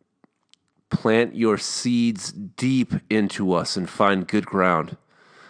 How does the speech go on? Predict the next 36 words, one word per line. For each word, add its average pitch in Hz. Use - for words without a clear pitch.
that 98
we 120
might 120
bear 113
much 107
fruit -
for -
your 90
glory, 87
that 85
we 104
might 107
do 123
your 113
will 82
and 104
be 98
filled 107
with 95
all 127
the 120
fruit 101
of 87
the 87
Spirit, 71
that -
your 123
love 110
would 107
prevail 87
in 101
our 95
lives, 80
that 85
you, 139
Jesus, 107